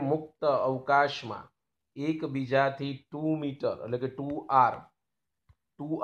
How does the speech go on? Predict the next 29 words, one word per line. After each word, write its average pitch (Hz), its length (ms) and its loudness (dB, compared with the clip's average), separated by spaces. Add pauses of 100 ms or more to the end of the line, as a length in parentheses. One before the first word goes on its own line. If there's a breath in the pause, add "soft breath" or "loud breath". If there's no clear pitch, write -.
આર 117 100 6 (140)
અંતરે 131 400 2
મૂકેલ 113 320 -4 (140)
છે. - 120 -14 (1000)
આ 139 240 6
બે 170 100 6 (120)
રેખીય 139 460 -6 (380)
વીજભારની 135 1040 4 (640)
મધ્યમાં 139 720 4
કેટલું 147 420 -4
વિદ્યુત 131 400 -6
ક્ષેત્ર 131 320 -6
ઉત્પન્ન 127 420 -8
થશે, 120 240 -2
એટલે 113 220 -8
તમારે 120 340 -4
શોધવાનું 113 580 -8
છે 117 80 -10 (180)
એ 110 120 -8
વિદ્યુત 110 480 -12
ક્ષેત્ર 107 400 -10 (580)
કેટલું 120 420 -8 (180)
ઉત્પન્ન 110 500 -10 (160)
થશે. 98 340 -12 (840)
તો 117 40 -12 (120)
સૌ 147 200 2
પ્રથમ 151 360 0
તો 160 100 0
આપણે 139 240 0